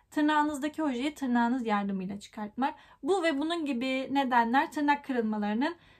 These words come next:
sebeplerini arttırıyor. Peki tırnaklarımızın kırılmaması için neler yapabiliriz?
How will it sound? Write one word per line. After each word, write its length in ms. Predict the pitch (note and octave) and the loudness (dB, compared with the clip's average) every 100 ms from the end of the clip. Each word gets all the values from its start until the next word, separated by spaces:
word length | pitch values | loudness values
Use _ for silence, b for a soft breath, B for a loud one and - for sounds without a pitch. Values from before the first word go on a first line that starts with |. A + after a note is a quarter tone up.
| - | -10
sebeplerini 640 | - C4+ B3+ B3 A#3+ D#4 | -2 -2 0 0 -2 2
arttırıyor. 560 | B3+ A#3 - G#3 F3 G#3+ - b b - | 2 2 -2 -10 -8 -10 -18 b b -2
Peki 420 | G4 G4 D4+ E4+ | 0 0 -4 -4
tırnaklarımızın 760 | E4 D#4 D4+ D4+ D4 C#4 B3+ C#4 | 0 4 4 4 0 0 -4 -6
kırılmaması 720 | D4 D4 C#4 A#3+ G#3+ G#3+ A#3 | -4 -4 0 0 0 -4 -8
için 320 | - F4 F4 - | -4 -4 -4 -2
neler 300 | B3+ A#3+ A3 | 2 2 2
yapabiliriz? 800 | G3 F#3+ G3+ F#3+ G3 A#3 D#4+ | 0 -6 -8 -6 -6 -6 -6